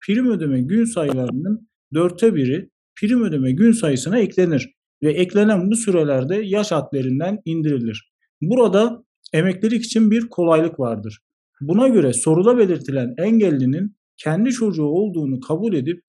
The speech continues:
annenin de iki bin sekiz Mayıs sonrası sigortalılığı varsa bu hizmetlere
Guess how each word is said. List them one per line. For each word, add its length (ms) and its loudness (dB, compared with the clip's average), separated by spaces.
annenin 500 2
de 200 -8
iki 240 -6
bin 100 2
sekiz 360 0
Mayıs 380 0
sonrası 360 0
sigortalılığı 800 -2
varsa 460 -2
bu 260 0
hizmetlere 760 -2